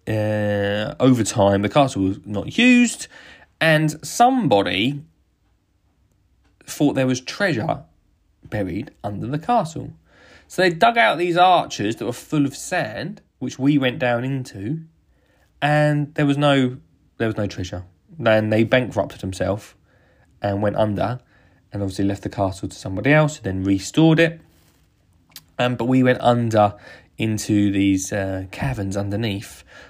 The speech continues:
right underneath the castle. It was absolutely amazing, right? Uh, they did the castle up. They think that possibly that castle,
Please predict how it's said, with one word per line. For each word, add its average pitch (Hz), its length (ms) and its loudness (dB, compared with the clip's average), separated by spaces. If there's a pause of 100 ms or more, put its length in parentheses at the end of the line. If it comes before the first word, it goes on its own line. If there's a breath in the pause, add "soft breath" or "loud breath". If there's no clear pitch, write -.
(160 loud breath)
right 113 220 -2
underneath 98 480 -4
the - 60 -8
castle. 131 420 -2
It - 20 -4
was 104 100 -8
absolutely 113 580 -8
amazing, 120 800 -2
right? 131 300 -8 (480 loud breath)
Uh, 143 180 4
they 143 140 4
did 196 200 -2
the 180 80 0
castle 160 420 2
up. 143 300 2
They 180 240 0
think 202 380 -4
that - 240 -4
possibly 113 840 2
that 151 220 0
castle, 160 840 0